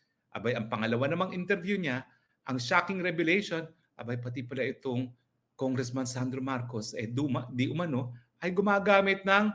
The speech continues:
powdery white substance. At kanina, sa pangalawang interview niya kay Maharlika, ang latest na sinabi niyang gumagamit ng powdery white substance, walang iba, kundi ang pagcor Chairman Al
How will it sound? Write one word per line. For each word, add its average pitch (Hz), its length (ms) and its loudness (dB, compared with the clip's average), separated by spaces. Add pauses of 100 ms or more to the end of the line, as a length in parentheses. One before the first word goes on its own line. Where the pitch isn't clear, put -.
(300)
powdery 214 480 10
white 226 240 6
substance. 233 1120 6 (640)
At 139 240 0 (160)
kanina, 147 880 2 (320)
sa - 240 -6
pangalawang 113 560 -2
interview 104 480 -6
niya 120 240 -6
kay 113 80 -8
Maharlika, 113 800 -4 (560)
ang 113 240 0
latest 160 500 0
na 147 80 -4
sinabi 135 400 -2
niyang 131 160 -4
gumagamit 143 680 -2
ng 214 420 2
powdery 185 380 2
white 175 180 2
substance, 202 560 0
walang 185 240 -2
iba, 185 400 2 (240)
kundi 147 320 -4
ang 131 160 -4
pagcor 170 540 -2
Chairman 139 640 -6 (840)
Al 117 400 2